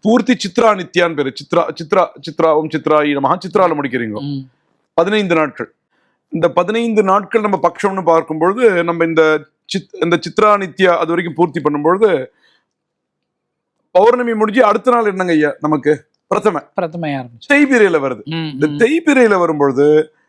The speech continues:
Speaker 1: சித்ரா நித்யால இருந்து அப்படியே ரிவர்ஸ்ல வர வேண்டியது.
Speaker 2: ஓகே.
Speaker 1: அப்ப அமாவாசை அன்னைக்கு வரும்பொழுது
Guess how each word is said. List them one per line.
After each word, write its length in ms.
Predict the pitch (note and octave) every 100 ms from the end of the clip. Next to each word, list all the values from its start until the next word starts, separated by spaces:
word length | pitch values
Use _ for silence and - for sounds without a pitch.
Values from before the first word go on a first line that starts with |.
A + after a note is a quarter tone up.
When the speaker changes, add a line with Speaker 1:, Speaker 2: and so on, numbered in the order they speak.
| _
Speaker 1:
சித்ரா 300 | _ G#3 -
நித்யால 380 | D4 C4+ G#3+ A3+
இருந்து 180 | A#3 A#3+
அப்படியே 280 | G#3+ A3 G3+
ரிவர்ஸ்ல 300 | G3+ C#3+ E3
வர 140 | C#3+
வேண்டியது. 320 | C3 A2+ D3+
Speaker 2:
ஓகே. 360 | C#3+ - _ B2 A#2+ _ _
Speaker 1:
அப்ப 260 | D3+ C#3+ E3
அமாவாசை 540 | F3 C4 D4 C4 A#3
அன்னைக்கு 240 | G#3+ F#3+
வரும்பொழுது 760 | F3 D#3+ C#3+ C3+ C3+ C#3+ C#3+